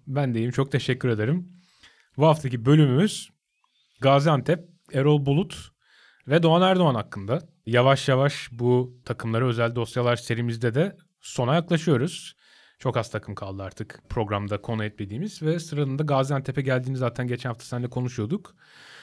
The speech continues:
Şu anda, e, şu anda derken bugün otuz bir Mart, öğlen saatleri.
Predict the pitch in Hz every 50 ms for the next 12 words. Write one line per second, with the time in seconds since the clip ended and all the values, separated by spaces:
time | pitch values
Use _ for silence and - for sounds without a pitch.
0 | - - - - - - 160 160 151 139 135 127 123 131 151 156 156 - - _
1 | - _ - 120 113 107 107 107 107 - - 127 120 117 120 117 123 113 113 -
2 | 120 113 110 110 110 107 120 127 127 - 143 135 143 139 143 139 139 139 - -
3 | - - - - _ _ _ _ _ _ _ _ _ - 131 131 131 127 123 117
4 | 117 - 120 110 107 - - 104 110 135 156 165 156